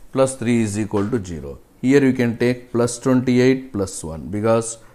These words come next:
twenty-eight plus one, twenty-nine, and twenty-eight into one, twenty-eight. Then minus twenty-eight by seven, that is minus four, minus one by seven. This is forty-five. You can take nine and five. Then minus nine by fifteen, minus five by fifteen.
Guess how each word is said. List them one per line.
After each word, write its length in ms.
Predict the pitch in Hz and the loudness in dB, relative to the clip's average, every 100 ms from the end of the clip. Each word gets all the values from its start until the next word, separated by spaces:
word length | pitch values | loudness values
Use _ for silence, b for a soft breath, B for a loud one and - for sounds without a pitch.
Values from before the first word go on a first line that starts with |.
| b | b
twenty-eight 440 | 117 110 120 120 120 | -6 -2 2 0 0
plus 220 | 113 117 | -2 -2
one, 160 | 113 107 | -4 -4
twenty-nine, 500 | 104 98 110 120 151 B B B B | -4 -4 -4 -6 -8 B B B B
and 220 | 113 113 110 101 | -6 -4 -4 -4
twenty-eight 420 | 110 110 117 120 | -4 -2 0 0
into 220 | 113 110 | -4 -6
one, 180 | 113 120 | -6 -8
twenty-eight. 480 | 90 76 64 64 - b b b | -12 -14 -16 -18 -20 b b b
Then 240 | 101 113 123 | -6 -4 -2
minus 460 | 110 107 117 123 | -4 -4 -4 -6
twenty-eight 500 | - 107 107 110 107 | -6 -6 -2 -2 -2
by 140 | 101 95 | -2 -4
seven, 300 | - 98 101 | -4 -6 -4
that 100 | 95 | -2
is 180 | 101 98 | -4 -2
minus 440 | 95 101 104 - | -2 -2 -4 -8
four, 360 | - 117 131 - - - | -6 -4 -6 -12 -20 -10
minus 420 | 104 110 110 110 | -4 -2 -2 -4
one 220 | 98 90 | -6 -8
by 140 | 85 78 | -10 -12
seven. 320 | - 71 78 B B B | -14 -16 -16 B B B
This 160 | 101 113 | -8 -4
is 180 | 120 117 | -4 -4
forty-five. 600 | - 107 107 107 101 95 | 0 0 2 -4 -4 -4
You 80 | 98 | -4
can 160 | 101 | -4
take 220 | 110 110 | -2 -2
nine 400 | 98 95 104 117 | -4 -4 -2 0
and 180 | 110 92 | -2 -4
five. 300 | - 87 80 - b b - | -8 -12 -12 -16 b b -14
Then 400 | 104 107 127 147 - | -6 -4 -4 -8 -12
minus 500 | 98 104 110 113 - | -6 -2 -2 -4 -4
nine 220 | 107 107 | -4 -2
by 120 | 107 104 | -2 -4
fifteen, 520 | 104 107 120 135 127 | -6 -6 -6 -6 -8
minus 380 | 98 98 101 101 | -8 -6 -6 -8
five 260 | - 85 | -10 -8
by 140 | 78 78 | -8 -12
fifteen. 400 | 82 78 - | -14 -20 -20